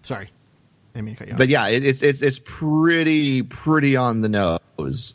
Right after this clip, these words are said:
Speaker 2: uh, as far as similarities there.
Speaker 1: Yeah, and, um, oh, you know, I think if you notice, if you freeze frame it, when, when is, when Finn's running out there and yelling "Rey," Janna's right behind him.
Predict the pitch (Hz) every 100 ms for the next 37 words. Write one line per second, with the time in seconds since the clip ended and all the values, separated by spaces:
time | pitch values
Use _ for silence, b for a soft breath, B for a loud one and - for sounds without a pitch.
0 | - 107 87 82 85 101 110 92 92 82
1 | - - - - 107 95 90 80 78 87
2 | 69 65 - b b b b _ _ -
3 | 143 160 110 - _ 143 147 147 147 147
4 | 131 113 107 85 _ _ _ _ _ _
5 | _ 117 107 98 - 127 135 147 147 143
6 | - 143 - 175 - b b b 147 165
7 | 151 175 185 143 160 120 - 165 170 -
8 | 117 107 104 - _ 123 123 117 120 -
9 | 127 127 120 - 123 117 - 131 113 101
10 | 117 113 110 113 113 110 107 107 107 104
11 | 110 113 107 - b b b - 101 131
12 | 151 104 110 98 113 110 107 80